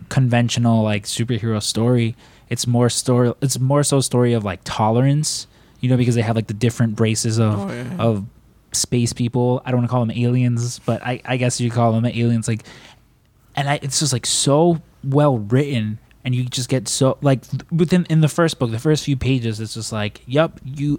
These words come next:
Speaker 1: excellently built this world, introduced, you know, the story, and, and I'm in." And that was one of those books that I always kinda see, and people would be like, "Oh, you should check it out." And
Speaker 2: Mm-hmm.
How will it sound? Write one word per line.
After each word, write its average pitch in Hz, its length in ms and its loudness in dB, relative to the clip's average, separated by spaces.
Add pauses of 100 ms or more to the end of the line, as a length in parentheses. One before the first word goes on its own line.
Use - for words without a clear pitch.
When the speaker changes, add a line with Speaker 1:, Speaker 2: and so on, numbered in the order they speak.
Speaker 1:
excellently 135 480 -2
built 131 340 0
this 151 200 -2
world, 120 400 -2 (460)
introduced, 127 800 0 (600)
you 127 100 -2
know, 107 180 0
the 113 160 2
story, 120 720 2
and, 113 360 -2
and 120 220 2
I'm 101 160 -2 (100)
in." 113 380 0 (320)
And 127 120 0
that 139 60 2
was 156 120 2
one 165 100 4
of 160 60 4
those 127 160 2
books 123 260 0
that 120 60 2
I 117 60 4
always 120 220 2
kinda 117 280 0
see, - 240 -2
and 113 100 2
people 117 140 0
would 113 100 0
be 110 80 -2
like, 110 160 -6
"Oh, 170 120 -2
you 165 120 0
should 139 120 -8
check 127 180 -4
it 117 80 -4
out." 117 360 0
And 110 160 -4
Speaker 2:
Mm-hmm. 104 180 -4